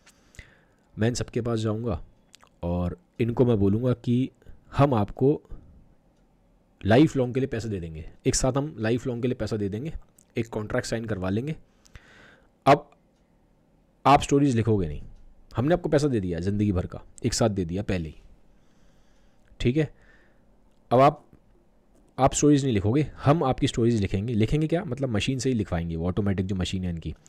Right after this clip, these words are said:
नाम आपका हम यूज़ करेंगे क्योंकि उनका जो टॉप हंड्रेड राइटर्स हैं उनका तो फेम बहुत है, तो उसके through पैसा कमाना चाहता था नाइप। मिस्टर भोलन कहते हैं, "मुझे लगता नहीं ऐसे राइटर्स राज़ी हो जाएंगे।" "तुम्हें लगता है ऐसे राइटर्स राज़ी हो जाएंगे? जो तुम सोच रहे हो, मतलब तुम ख्याली बना, बना रहे हो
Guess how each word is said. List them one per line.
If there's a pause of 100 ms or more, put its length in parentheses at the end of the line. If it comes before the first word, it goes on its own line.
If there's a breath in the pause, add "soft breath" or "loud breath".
(720 loud breath)
नाम
आपका
हम
यूज़
करेंगे (880)
क्योंकि
उनका (260)
जो
टॉप
हंड्रेड
राइटर्स
हैं
उनका
तो
फेम
बहुत
है, (1300)
तो
उसके
through
पैसा
कमाना
चाहता
था
नाइप। (1040 loud breath)
मिस्टर
भोलन
कहते
हैं,
"मुझे
लगता
नहीं
ऐसे
राइटर्स (160)
राज़ी
हो
जाएंगे।" (320)
"तुम्हें
लगता
है
ऐसे
राइटर्स
राज़ी
हो
जाएंगे?
जो
तुम
सोच
रहे
हो,
मतलब
तुम
ख्याली
बना,
बना
रहे
हो